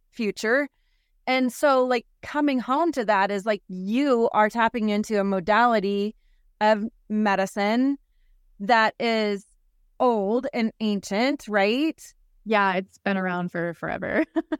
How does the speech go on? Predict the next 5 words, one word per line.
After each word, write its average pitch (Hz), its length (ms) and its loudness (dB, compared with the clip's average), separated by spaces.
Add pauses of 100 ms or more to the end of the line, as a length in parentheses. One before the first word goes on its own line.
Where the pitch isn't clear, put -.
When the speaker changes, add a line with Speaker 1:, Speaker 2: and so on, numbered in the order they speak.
(760)
Speaker 1:
And, 294 460 0
like, 269 260 0 (400)
come, 311 320 -2 (340)
going 294 320 4
back 254 280 2